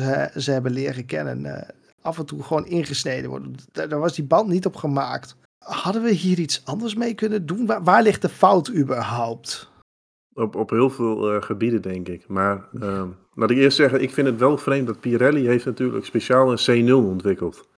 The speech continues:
Speaker 2: Hè, de meest harde band, die zou heel robuust moeten zijn.
Speaker 1: Een baksteen.
Speaker 2: Ja, maar die hebben ze
Speaker 1: Als
Speaker 2: hier
Speaker 1: het
Speaker 2: niet
Speaker 1: ware.
Speaker 2: meegenomen. Die hebben ze hier niet
Speaker 1: Ja.
Speaker 2: meegenomen. C één tot en met drie. Dat, dat, dat vind ik vreemd, want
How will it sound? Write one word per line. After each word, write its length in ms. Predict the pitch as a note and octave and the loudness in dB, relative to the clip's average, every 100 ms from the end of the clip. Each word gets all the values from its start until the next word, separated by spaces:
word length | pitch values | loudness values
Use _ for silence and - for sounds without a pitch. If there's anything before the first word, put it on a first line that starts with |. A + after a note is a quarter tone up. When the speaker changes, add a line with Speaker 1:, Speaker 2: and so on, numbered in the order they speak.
| _ _ _ | _ _ _
Speaker 2:
Hè, 160 | A#2 | 2
de 80 | B2 | 4
meest 340 | G#2+ C3+ D3+ - | 4 6 4 6
harde 240 | B2+ B2+ | 4 4
band, 300 | G#2+ A#2+ C#3+ | 4 4 2
die 100 | C3 | -2
zou 160 | B2 A#2 | 2 6
heel 140 | C3+ | 6
robuust 320 | A#2+ A2+ C3 | 4 2 -2
moeten 220 | B2+ G2 F#2 | -2 -8 -6
zijn. 240 | F2+ E2+ - _ _ _ _ _ _ | -6 -8 -14 _ _ _ _ _ _
Speaker 1:
Een 100 | D#3 | 0
baksteen. 560 | F3 E3+ - C3+ B2 C3 _ _ _ _ _ | 2 2 -2 -4 -6 -14 _ _ _ _ _
Speaker 2:
Ja, 160 | C3 | 4
maar 100 | B2 - - | 4 2 0
die 80 | B2 | 6
hebben 20 | |
ze 60 | C3 | 6
Speaker 1:
Als 100 | B2+ | 8
Speaker 2:
hier 80 | |
Speaker 1:
het 60 | C3+ | 6
Speaker 2:
niet 80 | C#3+ | 6
Speaker 1:
ware. 80 | C#3 C#3+ | 8 6
Speaker 2:
meegenomen. 400 | B2+ G2+ F#2 F2+ - | 6 2 2 -4 -2
Die 60 | |
hebben 180 | A#2+ G#2+ | 0 2
ze 60 | A#2+ | 2
hier 80 | |
niet 100 | B2 | 2
Speaker 1:
Ja. 60 | C3 | 4
Speaker 2:
meegenomen. 540 | B2+ C3+ A#2 F#2 F2 G2 | 4 4 2 -4 -8 -2
C 40 | |
één 300 | A#2 A2+ A#2+ | 0 2 2
tot 140 | A#2+ A2+ | 0 -2
en 60 | |
met 140 | G#2+ G2 | -2 -2
drie. 380 | A2 G#2+ F#2 F#2 | 0 0 0 2
Dat, 240 | A#2+ B2 | 2 4
dat, 280 | B2 - - A2+ | 0 -2 -10 -2
dat 200 | A#2 - | -2 0
vind 140 | A2 | 0
ik 100 | G2 | 0
vreemd, 320 | - G#2+ B2+ | 0 0 0
want 320 | A2+ G#2 - | -2 -4 -6